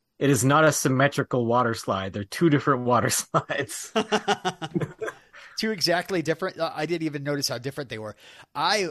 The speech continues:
Speaker 2: I bring in another point where you always know which the, you always have to figure out what the b-, what better water slide is. There's, there's ones that, you know, have a lot of water going down. They have just, like, the
Speaker 1: Mm-hmm.
Speaker 2: right amount of water. And then there's some, it's just like you're trying to kick yourself down the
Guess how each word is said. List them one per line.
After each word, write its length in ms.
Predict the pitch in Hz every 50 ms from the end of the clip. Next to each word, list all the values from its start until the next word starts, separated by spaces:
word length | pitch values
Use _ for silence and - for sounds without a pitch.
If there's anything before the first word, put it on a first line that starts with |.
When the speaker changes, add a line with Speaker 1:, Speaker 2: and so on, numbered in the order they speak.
| - -
Speaker 2:
I 200 | - 143 180 214
bring 180 | 165 156 151 143
in 60 | 139
another 300 | 139 135 139 165 180 175
point 340 | - - - 123 117 110 104
where 380 | - 113 110 110 107 107 107 - - - - _ _ _ _ _ _
you 160 | - 147 160 160 - -
always 300 | 147 160 165 160 151 131
know 160 | 135 135 127
which 220 | 120 120 - - -
the, 100 | 113 98 _ _ _ 113
you 320 | 120 135 135 139 143 139 - -
always 240 | 156 156 160 151 -
have 120 | 151 139
to 80 | - 127
figure 280 | - 143 120 120 120 113
out 180 | 110 110 117
what 320 | 110 107 110 117 135 131 -
the 80 | - 120
b-, 100 | - 120
what 280 | 107 120 - - 113
better 220 | - 127 110 117 110
water 260 | 101 107 104 101 101
slide 360 | - - - 95 95 90 - - -
is. 160 | - - - -
There's, 280 | - 107 107 101 - - _ _ _ _ _
there's 260 | 117 117 110 107 - - - _ _ _ _ _ _
ones 400 | 120 113 117 127 131 131 127 123
that, 340 | 127 123 117 107 - - - _ _ _ _ -
you 80 | 117 107
know, 120 | 107 98
have 240 | - - 120 113 98
a 40 | 98
lot 260 | 92 90 92 113 127
of 40 | 127
water 220 | 131 135 135 139 135
going 300 | 131 135 139 139 135 131
down. 380 | 135 131 131 131 135 135 127
They 80 | 117 98
have 140 | 98 98 98
just, 200 | 98 - - -
like, 100 | 107 110
the 40 | 113
Speaker 1:
Mm-hmm. 160 | 104 95 98
Speaker 2:
right 160 | - 139 143 147
amount 240 | 139 139 135 135 135
of 60 | 127
water. 220 | 127 127 127 123
And 100 | 123 123
then 100 | 131 135 135
there's 180 | 135 123 -
some, 220 | - - 127 123 123
it's 100 | 110 -
just 160 | - 113 -
like 160 | 117 117 - -
you're 80 | 110 -
trying 260 | - - 120 117 110
to 40 | 107
kick 320 | - - - 139 - -
yourself 380 | 131 120 - - 110 107 - -
down 220 | 113 107 107 104
the 60 | 98